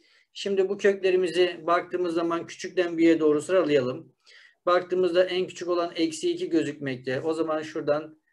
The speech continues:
eksi iki olsun burası. Sonra bakıyorum eksi bir görüyorum.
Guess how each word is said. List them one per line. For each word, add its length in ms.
eksi 400
iki 200
olsun 380
burası. 600
Sonra 380
bakıyorum 480
eksi 340
bir 100
görüyorum. 720